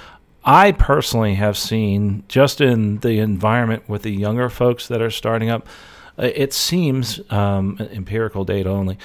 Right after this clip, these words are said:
that there are a lot more, uh, young females getting involved in, in aviation.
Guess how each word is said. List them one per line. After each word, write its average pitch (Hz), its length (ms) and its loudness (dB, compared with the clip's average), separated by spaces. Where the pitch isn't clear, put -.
that 120 260 2
there 123 160 0
are 117 240 4
a 107 60 4
lot 107 340 0
more, 101 420 -2
uh, 98 240 -4
young 110 240 0
females 104 480 -2
getting 104 220 -2
involved 98 420 0
in, 98 140 -8
in 117 220 0
aviation. 101 600 -2